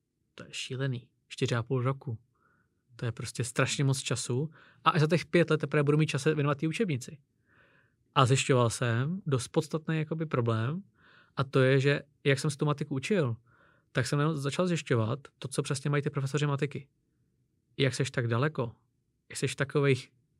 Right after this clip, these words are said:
extrémních jakoby vlastně číslech jako matematických, že vlastně řešíš prostě úplně jako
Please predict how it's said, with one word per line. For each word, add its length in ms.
extrémních 640
jakoby 240
vlastně 260
číslech 440
jako 160
matematických, 640
že 60
vlastně 200
řešíš 200
prostě 300
úplně 180
jako 200